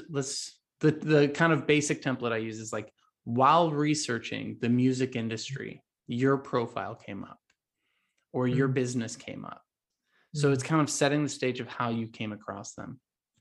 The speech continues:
Speaker 1: "So while I was doing research on the music industry, your profile came up,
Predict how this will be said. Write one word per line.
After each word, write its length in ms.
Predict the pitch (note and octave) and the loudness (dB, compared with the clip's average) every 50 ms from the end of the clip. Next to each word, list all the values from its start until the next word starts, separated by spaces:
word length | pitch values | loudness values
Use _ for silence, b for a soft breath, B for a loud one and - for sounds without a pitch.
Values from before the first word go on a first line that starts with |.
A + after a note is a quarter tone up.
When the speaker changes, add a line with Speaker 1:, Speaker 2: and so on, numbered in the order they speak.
| _ _ _ _ _ _ _ - - - | _ _ _ _ _ _ _ -20 -18 -4
Speaker 1:
"So 140 | - - C#3+ | 2 2 4
while 260 | C3 C3+ C#3 C#3+ E3+ | 4 4 4 4 4
I 80 | F#3+ | 4
was 160 | G3 F3+ D#3 - | 4 2 2 2
doing 240 | - D3+ C#3+ C3 | 2 2 2 2
research 440 | B2 B2 B2+ C3 B2 - A#2 - - | 2 2 0 -2 -2 -4 -6 -6 -6
on 60 | A2+ | -6
the 60 | A2+ A2+ | -4 -4
music 320 | A2+ A#2 A2 A#2 A2 - | -4 -4 -4 -4 -4 -4
industry, 380 | A2+ A2+ A2+ A2+ - - C#3 C3+ | -4 -4 -4 -6 -4 -2 0 0
your 120 | B2 A#2 | 0 0
profile 440 | - - - A2 G#2+ - A#2+ A2+ A2+ | -2 -4 -6 -6 -4 -2 -2 -2 -2
came 260 | - - G#2+ G#2 G#2 | -4 -8 -8 -6 -4
up, 220 | A2+ C#3 D3 - | -4 -4 -6 -8